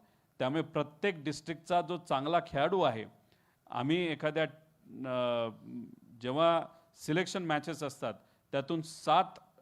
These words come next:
साठ खेळाडू सिलेक्ट करत असतो महाराष्ट्राचे. ते विविध कानाकोपऱ्याचे कोला-, विविध डिस्ट्रिक्टचे असतात आणि मग त्याच्यातून साठपैकी आम्ही तीस फायनलला घेतो आणि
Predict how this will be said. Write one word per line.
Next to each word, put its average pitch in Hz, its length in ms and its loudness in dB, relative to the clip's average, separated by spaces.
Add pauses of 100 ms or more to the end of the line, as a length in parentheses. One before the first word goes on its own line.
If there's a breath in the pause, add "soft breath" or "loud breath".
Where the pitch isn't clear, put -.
(120)
साठ 165 320 4 (300)
खेळाडू 160 320 4
सिलेक्ट 147 340 -2
करत 131 220 -4
असतो 120 420 -6 (220 soft breath)
महाराष्ट्राचे. 127 880 2 (380 soft breath)
ते 143 60 0
विविध 139 360 -2
कानाकोपऱ्याचे 147 800 -2
कोला-, 135 400 -2 (200)
विविध 127 400 -6
डिस्ट्रिक्टचे 139 640 -4
असतात 123 320 -2 (420 soft breath)
आणि 135 140 0
मग 160 100 2
त्याच्यातून 156 420 -2
साठपैकी 165 640 0
आम्ही 160 200 0
तीस 190 540 -10
फायनलला 151 400 0
घेतो 127 420 -8 (220 soft breath)
आणि 139 140 -2